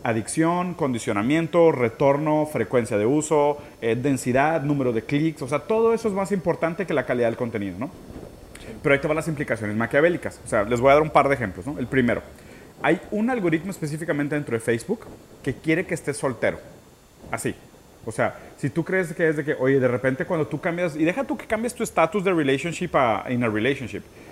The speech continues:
simplemente el hecho de que tú tengas un vínculo amoroso con una persona en la vida real y empieces a, a, a pasar más tiempo con esa persona, naturalmente tu tiempo de uso de redes sociales baja. O sea, vas a postear de vez en cuando alguna foto de lo que estás haciendo con tu pareja,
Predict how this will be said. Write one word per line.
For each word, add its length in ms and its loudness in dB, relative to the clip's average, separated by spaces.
simplemente 460 0
el 60 0
hecho 200 2
de 120 4
que 240 4
tú 140 -4
tengas 240 -4
un 100 -4
vínculo 280 -4
amoroso 340 -2
con 100 -6
una 120 -4
persona 240 -4
en 60 -6
la 60 -2
vida 180 2
real 340 0
y 100 2
empieces 440 0
a, 120 4
a, 260 -4
a 300 -12
pasar 320 0
más 200 -2
tiempo 280 0
con 120 -4
esa 160 -4
persona, 460 -2
naturalmente 800 2
tu 140 -4
tiempo 340 0
de 60 6
uso 200 2
de 60 0
redes 160 2
sociales 420 0
baja. 360 6
O 20 -20
sea, 140 2
vas 160 2
a 80 -4
postear 320 2
de 60 2
vez 140 0
en 80 -6
cuando 180 -4
alguna 240 -2
foto 260 -2
de 60 -2
lo 40 -4
que 60 -8
estás 160 -6
haciendo 240 -4
con 100 -4
tu 120 -6
pareja, 420 -2